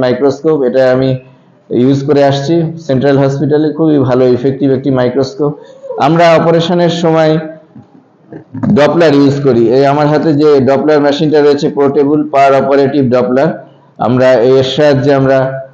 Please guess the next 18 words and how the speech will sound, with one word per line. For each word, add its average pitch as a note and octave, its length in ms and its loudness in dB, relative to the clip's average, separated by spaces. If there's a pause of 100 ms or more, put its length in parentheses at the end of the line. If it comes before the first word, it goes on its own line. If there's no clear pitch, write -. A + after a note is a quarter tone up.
(240)
আর্টারিটা C#3+ 960 0
আইডেন্টিফাই C3+ 720 0
করব B2+ 440 0
যে A#2+ 140 2
এখানে B2 540 -2 (500)
কোথায় C#3+ 340 2
আর্টারি C#3 480 2
আছে, C#3+ 680 -2
আর্টারিটাকে C3+ 640 0
আমরা B2+ 320 0 (200)
আলাদা B2+ 340 0
করে C3+ 240 0
রাখবো C3+ 480 0
যাতে A#2+ 240 -2
ওতে A#2+ 200 0
ড্যামেজ A#2+ 420 0
না C3+ 120 -2
হয়। C#3+ 220 -2